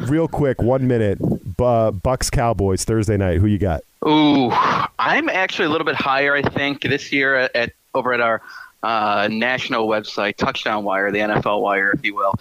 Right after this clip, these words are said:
Speaker 2: Um, I'll be doing the weekly power rankings there, so another selfish plug for myself. But
Speaker 1: <laughs> Yeah.
Speaker 2: so our weekly power rankings are come out, and I think I'm a little bit higher on the Cowboys this year than some,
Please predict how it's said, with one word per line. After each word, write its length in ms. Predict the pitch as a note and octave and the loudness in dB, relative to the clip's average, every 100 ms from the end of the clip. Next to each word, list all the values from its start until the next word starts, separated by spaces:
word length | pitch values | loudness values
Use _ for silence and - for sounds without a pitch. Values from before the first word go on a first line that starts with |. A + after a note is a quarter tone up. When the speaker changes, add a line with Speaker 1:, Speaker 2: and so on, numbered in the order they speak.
| - _ - | -8 _ -4
Speaker 2:
Um, 300 | G2+ G2 G2+ | -2 -2 -2
I'll 100 | A#2 | -2
be 140 | A2+ | -2
doing 180 | A#2 A#2+ | -4 -2
the 80 | A2 | -2
weekly 320 | G#2+ A2+ G#2+ | -2 -2 -4
power 360 | G2+ - A2+ A2 | -4 -2 -2 0
rankings 380 | G#2+ - G#2 G#2 | -2 -4 -6 -4
there, 240 | G2 G#2 | -2 -2
so 100 | - | -2
another 260 | A2 A2+ A2+ | -2 -2 -2
selfish 520 | - G#2+ - G2+ - - | -2 -2 -2 -6 -10 -10
plug 300 | B2+ A2 G#2+ | -6 -2 -4
for 80 | |
myself. 440 | G2+ G2 - G2 - | -2 -4 -2 -4 -2
But 120 | G2+ | -2
Speaker 1:
<laughs> 60 | G2+ | 0
Yeah. 60 | F2+ - | -2 -6
Speaker 2:
so 100 | - | -2
our 100 | B2 | 0
weekly 260 | D3+ F#3+ F3 | 0 0 -2
power 280 | E3 E3 E3 | 2 2 2
rankings 160 | D3+ | -2
are 60 | B2 | -4
come 140 | D3 | -2
out, 80 | B2+ | -2
and 80 | G#2+ | -2
I 60 | C3 | -2
think 140 | - | -2
I'm 80 | A#3+ | -2
a 40 | |
little 120 | G#3 F#3+ | -2 -2
bit 80 | |
higher 540 | - - C3 C#3 C#3+ C#3+ | -4 -2 -2 0 0 0
on 380 | - A#2+ A#2 A2 | -2 -2 -2 -2
the 100 | G#2+ | -4
Cowboys 720 | - A2+ A#2 C3 C#3 D3 C#3+ | -2 -2 -2 0 0 0 -2
this 260 | D#3 - | -4 -4
year 160 | D#3 D#3 | -2 -2
than 160 | B2 A2+ | -2 -6
some, 420 | - B2 C3 | -4 -2 -2